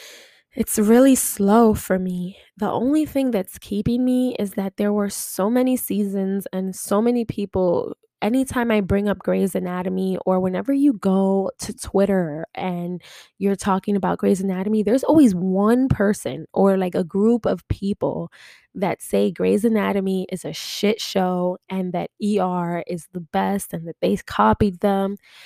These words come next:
So far, let me guy-, let me tell you guys, I don't see that. <laughs> I don't see that. I feel that Grey's Anatomy, yes, E R may have set the tone for medical shows, but that's not even true because there was a show before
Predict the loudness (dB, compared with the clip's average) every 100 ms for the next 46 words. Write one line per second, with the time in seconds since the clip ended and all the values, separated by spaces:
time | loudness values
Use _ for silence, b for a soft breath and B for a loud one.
0 | B -18 -12 -2 0 0 2 2 4 2
1 | -2 -4 -4 -4 -4 -6 -6 -4 -2 -2
2 | -6 -6 -2 0 0 -2 -2 0 0 -2
3 | -2 -2 -2 -6 -18 _ _ -14 -2 0
4 | 2 2 0 -2 -2 -2 -2 -4 B B
5 | B -6 -6 -2 0 2 0 -2 -6 -2
6 | 0 0 -2 -2 0 -2 -4 -6 -4 -2
7 | -2 -4 -2 0 0 -2 -4 -6 -8 -10
8 | -8 -8 _ -8 -6 -4 2 4 4 2
9 | -2 B B B -6 -2 -2 -2 -4 -4
10 | -8 -6 -4 -2 -2 -2 -2 0 -2 2
11 | 2 4 2 2 -2 -2 0 0 -2 -8
12 | -6 -4 -4 -6 -10 b b _ _ 0
13 | 2 2 0 0 2 2 0 -6 -2 2
14 | 2